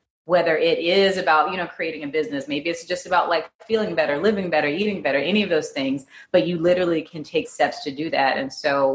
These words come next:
when the opportunity to create the book, you know, presented itself and write it,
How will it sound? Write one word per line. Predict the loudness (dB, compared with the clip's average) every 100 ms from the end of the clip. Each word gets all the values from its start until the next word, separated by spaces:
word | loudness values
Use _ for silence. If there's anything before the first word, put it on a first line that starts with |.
| -2
when | -4 0
the | 2
opportunity | 2 0 -8 -6 -8
to | -10 -10
create | -4 -2 -4
the |
book, | -2 -2 -2 -8
you | -8
know, |
presented | -8 -4 -2 -2
itself | -4 -4 -4 -4
and |
write | -2 0 0
it, | -2